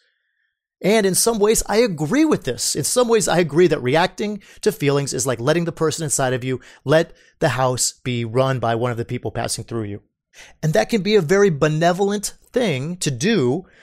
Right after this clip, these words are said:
when you can open your home, your body to the energy wanting to pass through it and let it find shelter, rest, nourishment, or whatever it needs before it passing on.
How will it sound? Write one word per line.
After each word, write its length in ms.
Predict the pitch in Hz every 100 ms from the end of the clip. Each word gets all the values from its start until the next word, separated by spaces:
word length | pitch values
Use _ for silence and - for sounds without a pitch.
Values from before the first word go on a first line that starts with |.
| - _ _ _ -
when 120 | 143
you 100 | 151
can 120 | 151 151
open 320 | 170 208 190
your 140 | 226
home, 280 | 165 151 156
your 120 | 156
body 300 | 123 127 139
to 100 | 147
the 140 | 156 147
energy 260 | 143 143
wanting 240 | 131 127 135
to 60 |
pass 220 | 131 131 -
through 180 | 131
it 80 | 143
and 120 | 139
let 240 | 143 175 220
it 140 | 233
find 260 | - 185 190
shelter, 400 | - 170 165 156
rest, 260 | 139 143
nourishment, 520 | 135 131 131 147 135 - - -
or 60 | 127
whatever 260 | 165 185
it 80 | 165
needs 220 | 147 127
before 260 | 123 139 127
it 60 |
passing 360 | - 123 - 113
on. 220 | 110 107